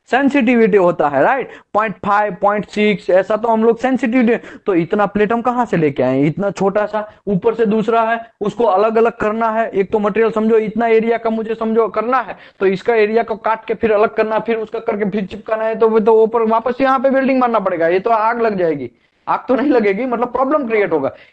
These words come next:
इसी की वजह से ये चारों वेव्स आपको समझना बहुत जरूरी है। लॉन्ग सीम, लो-, सॉरी, longitudinal वेव,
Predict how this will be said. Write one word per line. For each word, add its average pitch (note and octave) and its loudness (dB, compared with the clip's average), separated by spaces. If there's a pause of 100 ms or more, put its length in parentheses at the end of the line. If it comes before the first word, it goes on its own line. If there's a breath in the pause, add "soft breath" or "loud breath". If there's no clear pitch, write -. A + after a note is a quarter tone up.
इसी C#4+ -2
की B3 -2
वजह D#3 -2
से B2+ -10 (300 soft breath)
ये G3 4
चारों D#3+ -2
वेव्स D3+ -4
आपको C#3 -8
समझना B2 -10
बहुत A#2 -8
जरूरी A#2 -6
है। D3 -6 (300 loud breath)
लॉन्ग D#3+ 0
सीम, C#3+ -2
लो-, B2 -4
सॉरी, C3+ 0
longitudinal C#3+ 0
वेव, B2 2